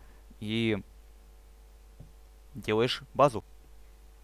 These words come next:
Сейчас давайте делаем все точно так же, только более серьезно. Первый раз я пытался осознать, какое здание за что отвечает.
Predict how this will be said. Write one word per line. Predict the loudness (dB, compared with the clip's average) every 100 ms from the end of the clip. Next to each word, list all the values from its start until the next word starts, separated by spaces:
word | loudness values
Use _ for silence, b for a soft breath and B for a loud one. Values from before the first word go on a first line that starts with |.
| -20 -2
Сейчас | 2 4
давайте | 6 4 4
делаем | 2 2
все | -2
точно | -4 -2 -4
так | -2 -2
же, | -2 -4
только | -4 -2 -2
более | 0 0 2 0
серьезно. | 0 0 0 -2 -6 -10 -14 -20 -20 -20 -20 -20 -20 2
Первый | 4 6 4
раз | 0 0
я | -2
пытался | -2 -2 -4
осознать, | -8 -6 -6 -8 -18 -20 b b b b b b -12
какое | -6 -4 0 0
здание | 0 0 0 0 -2
за | -4 -6
что | -6 -8 -6
отвечает. | -6 -6 -10 -4 -2 -2